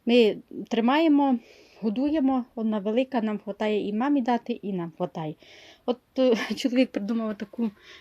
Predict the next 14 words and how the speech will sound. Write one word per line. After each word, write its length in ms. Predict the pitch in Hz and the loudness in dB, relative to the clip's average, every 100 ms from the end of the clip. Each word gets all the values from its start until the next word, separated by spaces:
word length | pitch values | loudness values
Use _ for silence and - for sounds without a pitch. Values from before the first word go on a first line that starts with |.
| - | 0
миску 300 | 302 330 294 | 2 4 2
алюмінієву 540 | 226 226 226 214 208 | 4 4 4 2 2
стару, 420 | 196 - 196 196 160 _ - - - | -2 -2 0 -2 -6 _ -20 -20 -2
там 220 | 240 233 | 2 4
ми 220 | 226 208 - - - - - 196 - 208 _ _ - 208 196 | 2 0 -4 -14 -18 -20 -16 -16 -16 -20 _ _ -12 -8 -2
розкладували 800 | 226 - 226 208 196 208 208 | -2 -2 0 0 0 2 2
вогонь, 420 | 202 226 277 330 359 - - - | 0 0 2 2 -2 -12 -20 -8
воно 240 | 226 226 | -2 0
горіло, 560 | 214 254 269 320 330 320 _ _ - - - - | 0 0 2 2 4 2 _ _ -20 -20 -20 -10
а 80 | 220 | -6
тут 260 | 214 294 262 | -2 -2 -2
от 60 | - | -4
так, 220 | 202 175 | -4 -4
дивіться. 500 | 147 165 160 - 175 | -4 -6 -8 -8 -8